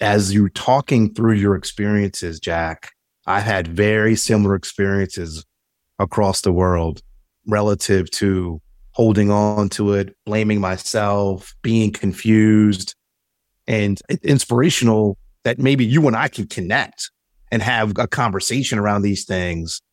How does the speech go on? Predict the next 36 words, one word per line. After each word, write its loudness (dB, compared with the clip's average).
so 0
that 2
we 4
can 0
maybe 0
support 0
each -4
other -4
in -6
the -4
future. -4
And 0
also 2
this 0
false -2
narrative, 0
the 0
idea 4
of 0
the 2
false 0
narrative, 0
Brian -2
Stevenson, -4
we 4
talked 0
about 0
that -2
probably 2
about 0
a -4
year 2
ago -2
at -6
Cisco -6
Live -4